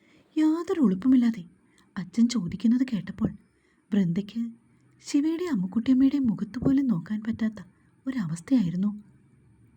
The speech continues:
"മറിക്കാൻ കാശൊക്കെ ഉണ്ട്, പക്ഷെ അങ്കിൾ ഇന്ന് തിരിച്ചു തരും.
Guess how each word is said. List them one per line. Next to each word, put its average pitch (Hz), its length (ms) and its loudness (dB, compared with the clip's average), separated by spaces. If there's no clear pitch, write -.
"മറിക്കാൻ 175 380 0
കാശൊക്കെ 339 440 -4
ഉണ്ട്, 202 220 2
പക്ഷെ 247 260 -4
അങ്കിൾ 214 280 2
ഇന്ന് 294 180 0
തിരിച്ചു 170 340 -2
തരും. 247 220 4